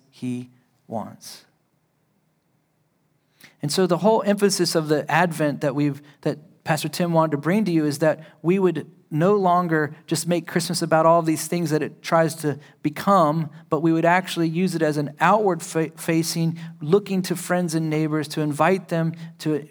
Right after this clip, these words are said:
to bring the gospel to them. And I take heart in the fact that God uses unlikely people. Before Christ saved me, I was a mess.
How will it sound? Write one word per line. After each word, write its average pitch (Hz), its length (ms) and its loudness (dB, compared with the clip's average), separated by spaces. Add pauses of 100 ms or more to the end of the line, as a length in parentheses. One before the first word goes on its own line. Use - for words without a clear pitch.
to 156 80 0
bring 175 300 0
the 180 80 2
gospel 143 480 -2
to 147 240 -6
them. 139 260 -8 (1900)
And 165 160 0
I 190 200 2
take 214 320 0
heart 180 240 6
in 170 100 2
the 165 60 2
fact 165 360 0
that - 120 -6
God 160 360 2
uses 147 340 -2
unlikely 143 640 -4
people. 123 560 -14 (1600)
Before 180 320 0
Christ 180 580 0 (200)
saved 175 440 0
me, 196 380 -2 (1120)
I 143 120 0
was 147 120 2
a 151 60 0
mess. 151 600 -2